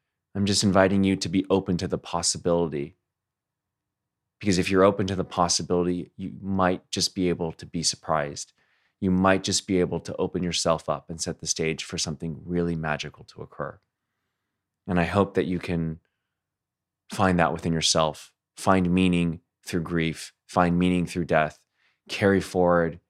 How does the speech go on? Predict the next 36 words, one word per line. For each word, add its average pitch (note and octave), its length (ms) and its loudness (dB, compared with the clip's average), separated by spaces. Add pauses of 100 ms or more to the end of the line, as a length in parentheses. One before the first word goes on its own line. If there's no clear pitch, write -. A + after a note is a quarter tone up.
(240)
with F#2 160 -6
empowerment E2+ 640 2 (260)
and F#2+ 100 -2
a F2 40 0
deeper F#2 320 -2
sense F2 280 0
of F2 80 -6
appreciation E2+ 680 -2
for D#2+ 160 -8
life, F2 420 0 (340)
a F2 80 -4
deeper F#2 260 0
sense F2 280 0
of F2 80 -4
appreciation F2+ 540 -2
for E2 120 -10
how F2+ 220 0
these F2 180 -2
people F2 320 -8
have F2 140 -4
impacted F2+ 480 -4
you, F#2+ 300 0 (420)
that F2+ 80 -4
you F2+ 120 2
have F2 120 6
an F2 100 4
opportunity F#2 600 0
to - 180 -10
serve F#2 440 2
the F2+ 100 0
world F2+ 440 2 (520)
in G2 160 2
honor F#2+ 260 4
of E2+ 140 0
their F2+ 120 4
legacy. F#2 640 0